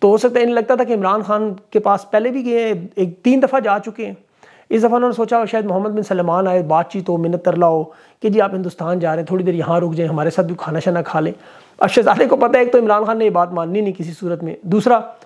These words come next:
अगर मैं इनके साथ खाना खाने बैठ गया तो ये मुझे तकरीबन चार अरब का टीका लग जाना है, इन्होंने मांग लेने हैं, पीछे ही नहीं छोड़ेंगे। अब चार अरब का मुझे ये प-, पड़ जाएगा खाना और बेइज्जती अलग होगी, तो वो जाहिर है इसीलिए दौरा शोरा उसने का कैंसिल किया। फिर उन्होंने अफवाह चलाई, आ रहे हैं, जा रहे हैं, नहीं आ रहे, जा रहे।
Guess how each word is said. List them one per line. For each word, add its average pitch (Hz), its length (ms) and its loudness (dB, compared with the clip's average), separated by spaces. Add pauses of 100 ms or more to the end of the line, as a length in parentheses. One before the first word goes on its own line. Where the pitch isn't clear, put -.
(160)
अगर 208 180 4
मैं 214 120 0
इनके 220 140 0
साथ 208 140 -2
खाना 196 240 0
खाने 208 220 -2
बैठ 180 220 2
गया 196 140 2
तो 190 100 -2
ये 196 120 2
मुझे 185 200 -2
तकरीबन 180 340 -2
चार 180 260 2
अरब 180 160 -2
का 180 100 -4
टीका 160 260 -8
लग 170 200 -4
जाना 156 140 -10
है, - 140 -18 (360)
इन्होंने 202 220 4
मांग 175 260 2
लेने 208 220 2
हैं, 190 120 2
पीछे 185 220 0
ही 208 60 2
नहीं 214 100 -6
छोड़ेंगे। 185 340 0 (340)
अब 185 200 2
चार 220 240 4
अरब 240 160 0
का 233 100 -2
मुझे 208 200 2
ये 208 200 6
प-, 190 160 -4
पड़ 196 260 0
जाएगा 190 200 -2
खाना 185 400 -4 (380)
और 190 100 2
बेइज्जती 208 360 2
अलग 214 220 4
होगी, 190 260 -2
तो 202 100 0
वो 233 180 2
जाहिर 226 240 2
है 226 160 -6
इसीलिए 233 360 0
दौरा 196 260 0
शोरा 214 220 2
उसने 208 200 -4
का 196 100 -2
कैंसिल 185 300 -4
किया। 196 220 -4
फिर 190 140 -4
उन्होंने 185 200 -2
अफवाह 180 260 0
चलाई, 175 280 -2
आ 165 220 2
रहे 170 120 2
हैं, 170 160 -2
जा 156 180 2
रहे 165 100 0
हैं, 160 80 -2
नहीं 160 220 -4
आ 143 100 -4
रहे, 151 120 -4
जा 143 160 -2
रहे। 147 140 -6